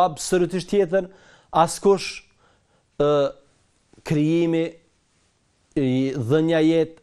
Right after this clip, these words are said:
marrja jetës, duke patur parasysh këto gjëra, Allahu ka treguar se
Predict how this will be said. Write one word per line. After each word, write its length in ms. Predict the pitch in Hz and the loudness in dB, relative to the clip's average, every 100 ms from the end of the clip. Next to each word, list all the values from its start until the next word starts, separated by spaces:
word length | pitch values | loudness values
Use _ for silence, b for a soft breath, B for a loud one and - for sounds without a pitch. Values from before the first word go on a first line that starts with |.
| 147 | -2
marrja 540 | 143 156 156 165 160 | 2 4 2 2 2
jetës, 520 | 156 170 165 165 - - b b b b b b - | 2 0 -2 -6 -6 -16 b b b b b b -6
duke 200 | 123 147 | -2 0
patur 300 | - 180 180 165 | 0 0 0 0
parasysh 460 | 185 180 196 185 | 0 0 -4 -6
këto 140 | - 175 | -2 0
gjëra, 300 | 156 185 180 165 b b b b _ | 2 0 0 -6 b b b b _
Allahu 280 | 117 143 160 | -2 0 -2
ka 140 | 160 156 | -4 -4
treguar 400 | 147 139 165 156 | -2 -2 -2 -4
se 220 | - 151 | -4 -2